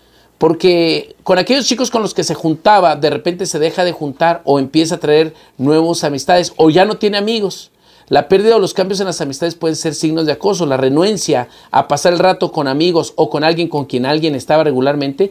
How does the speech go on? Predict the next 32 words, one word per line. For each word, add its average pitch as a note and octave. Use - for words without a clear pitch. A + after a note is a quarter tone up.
significa G#3
que G3
algo G#3
pasó. G3
Y E3
eso A3+
es -
más F3
con D#3
los D#3
adolescentes. C#3+
Así D3+
que B3+
intenta F#3
integrarte E3+
a F3
tu C3
hijo, C3+
intimar E3
con B2+
él C#3
para C#3+
que C#3+
tu C#3+
hijo D#3
pueda E3
platicarte C3
qué C#3+
fue C#3
lo C#3
que C3+
sucedió. G#2